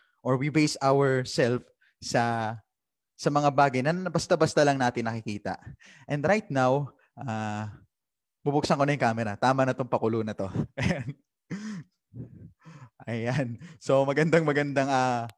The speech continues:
hapon po sa ating lahat. Ah, welcome po sa ating Fish Gen service. Pero bago lahat, no, ah, pwede ko ba ma-invite ang bawat isa na, na mag-pray? Sige, come on, let's, let us pray.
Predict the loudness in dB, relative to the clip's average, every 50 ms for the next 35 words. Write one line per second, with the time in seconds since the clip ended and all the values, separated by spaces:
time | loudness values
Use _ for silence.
0 | _ -20 -20 _ _ _ _ 2 2 2 4 4 2 2 4 2 2 4 4 2
1 | 2 2 2 0 0 2 2 4 2 2 0 -2 -10 _ _ _ _ -6 -6 -4
2 | -4 -4 -6 -6 -4 0 0 0 0 0 -2 -2 -2 -2 0 0 -2 -2 -4 -8
3 | -8 -8 -8 -8 -6 -6 -6 -6 -6 -4 -4 -4 -4 -6 -2 2 4 4 6 6
4 | 4 2 2 2 2 2 2 0 0 -2 -4 -4 -4 -4 -4 -4 -4 -4 -6 -8
5 | -10 -6 -6 -6 -4 -4 -6 -6 -4 -4 -4 -4 -6 -6 -8 -6 -2 -2 -2 -2
6 | -2 -6 -8 -6 -2 0 0 0 0 -2 -4 -8 -12 -6 -4 -2 -2 -2 -4 -8
7 | -8 -8 -10 -12 -14 _ -20 _ _ _ _ -6 -4 -4 -4 -6 _ _ -6 -6
8 | -4 -4 -6 -8 -10 -14 -18 -18 _ _ _ _ _ -18 -14 -10 -6 -6 -6 -6
9 | -6 -6 -6 -4 -6 -6 -4 -6 -8 -8 -8 -12 -18 -20 -20 _ _ _ _ _
10 | _ _ _ _ _ _ _ -16 -10 -8 -8 -8 -8 -10 -16 _ _ -6 -4 -2
11 | -2 -4